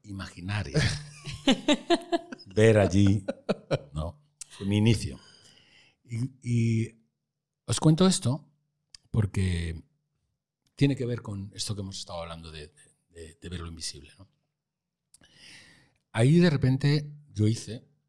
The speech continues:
como buen alumno que quería entrar en su escuela, el gesto de coger una flor delante, picarla, y cuando la tenía en mis manos, esa flor, se la entregué,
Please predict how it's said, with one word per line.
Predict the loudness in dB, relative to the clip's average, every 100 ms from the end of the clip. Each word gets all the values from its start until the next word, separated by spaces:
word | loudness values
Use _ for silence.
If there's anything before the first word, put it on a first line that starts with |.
| _ _
como | _ -18 -16
buen | -14 -12 -14 -14 -16 -14
alumno | -12 -12 -12
que | -14 -18
quería | -18 -18
entrar | -16 -16
en | -14
su | -12
escuela, | -12 -14 -16 -20 -20 _ _ -16
el | -12
gesto | -8 -6 -8 -10
de | -16
coger | -18 -20 -20
una | -20 -16
flor | -10 -8
delante, | -8 -10 -12 -16 -20 _ _ _ _ _ _ _ _
picarla, | -20 -12 -12 -10 -16 -20 _ _ _ _ _ _ _ _ _
y | -18
cuando | -12 -10 -12
la | -14
tenía | -12 -8
en | -8
mis | -8 -10 -10
manos, | -8 -8 -12 -14
esa | -16
flor, | -14 -14 -14 -20 _ _ _
se | -14 -12
la | -14
entregué, | -18 -20 -18 -18